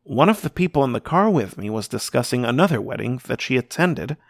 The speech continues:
that started over two hours later after the time listed on the invitation. I asked her why. I can see one hour late, but two hours late was really odd. She said that the parents of the bride and the parents of the groom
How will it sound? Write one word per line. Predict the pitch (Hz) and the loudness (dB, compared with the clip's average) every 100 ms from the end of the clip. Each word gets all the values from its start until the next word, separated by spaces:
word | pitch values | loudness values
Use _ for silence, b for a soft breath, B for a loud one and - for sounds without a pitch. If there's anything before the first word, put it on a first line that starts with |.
| - | -4
that | 147 | -2
started | - 185 220 | 6 8 8
over | 208 190 | 6 4
two | 151 - 220 | 2 2 6
hours | 202 190 175 - | 8 8 4 2
later | 131 165 226 139 123 - | 6 8 8 4 0 2
after | 131 139 139 | 2 4 0
the | 113 | -2
time | - 127 117 | 0 2 2
listed | 120 - 117 | -2 -4 -2
on | 107 98 | -2 -4
the | |
invitation. | 98 107 - 143 123 - - _ _ _ _ _ _ _ _ _ - | -6 -8 -2 -2 -2 -4 -16 _ _ _ _ _ _ _ _ _ 0
I | 135 | 4
asked | 202 - - | 4 2 2
her | 131 | 4
why. | 123 165 - - _ _ _ _ _ _ - | 6 6 4 -8 _ _ _ _ _ _ -2
I | - | 0
can | 180 | 0
see | 123 - | 0 2
one | 170 123 190 | 2 4 4
hour | 135 87 90 | 4 0 -2
late, | 90 101 - - - _ _ _ _ _ _ | -2 -4 -4 -8 -20 _ _ _ _ _ _
but | 151 - | -8 -2
two | - 240 | 4 8
hours | 156 131 - | 8 6 2
late | 165 175 - | 0 0 -2
was | - 165 | -6 -2
really | 185 226 220 | 2 4 6
odd. | 277 - - - _ _ _ _ _ _ _ _ _ _ | 6 6 0 -10 _ _ _ _ _ _ _ _ _ _
She | - 143 | -4 -2
said | - 190 | 2 2
that | - - | 2 -2
the | 110 | -2
parents | 127 131 170 - | 2 4 2 0
of | - | -4
the | 98 | -4
bride | - 104 120 165 185 - - | 0 4 6 4 0 -8 -4
and | 107 | -4
the | |
parents | - 160 180 151 | -2 -2 0 0
of | 110 | -4
the | 85 | -4
groom | 82 120 180 110 107 | 0 4 6 4 -2